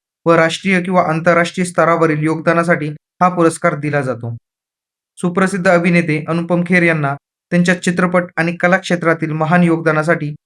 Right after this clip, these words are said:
व सामाजिक कार्यासाठी दयानंद अँग्लो वैदिक रत्न पुरस्कार देऊन गौरवण्यात आले.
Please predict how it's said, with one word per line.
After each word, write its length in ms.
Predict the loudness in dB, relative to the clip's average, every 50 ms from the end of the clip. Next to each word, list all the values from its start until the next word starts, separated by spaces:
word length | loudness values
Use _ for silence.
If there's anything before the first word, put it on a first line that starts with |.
| _ _ -6
व 40 | -4
सामाजिक 480 | 0 2 2 4 2 2 0 0 0 0
कार्यासाठी 580 | 2 2 2 0 2 0 0 0 -2 -6 -8 -10 _ _ _ _
दयानंद 440 | -2 2 2 2 4 2 2 2 2
अँग्लो 420 | 0 0 0 0 0 2 2 2 2
वैदिक 280 | 2 0 0 -2 -2
रत्न 240 | -2 -2 -2 -2 -2
पुरस्कार 380 | 0 0 -2 -2 -2 -2 -2 -2
देऊन 180 | -2 -4 -2
गौरवण्यात 440 | -2 -2 -2 0 0 -2 -2 -2 -4
आले. 160 | -6 -6 -8